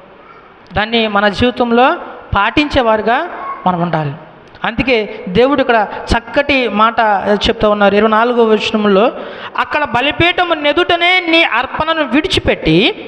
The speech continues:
మొదట వెళ్ళి," అసలు ముందు నీవు చేయవలసిన పని ఏంటంటే, "మొదట వెళ్ళి నీ సహోదరునితో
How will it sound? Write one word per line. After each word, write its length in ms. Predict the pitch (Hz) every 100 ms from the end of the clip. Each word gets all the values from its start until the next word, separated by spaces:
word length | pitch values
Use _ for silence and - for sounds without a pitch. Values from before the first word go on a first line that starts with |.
| - - - -
మొదట 520 | 220 254 320 403 427
వెళ్ళి," 320 | 381 330 277 170 - - -
అసలు 160 | 185 233
ముందు 260 | 277 359
నీవు 260 | 359 359 311
చేయవలసిన 280 | 302 311 277
పని 160 | 269
ఏంటంటే, 320 | 262 247 247 - - 208
"మొదట 420 | 254 311 359 339
వెళ్ళి 580 | 254 285 370 302 381 392 - -
నీ 300 | 277 302 247
సహోదరునితో 1200 | - - 262 320 339 330 302 294 302 320 403 302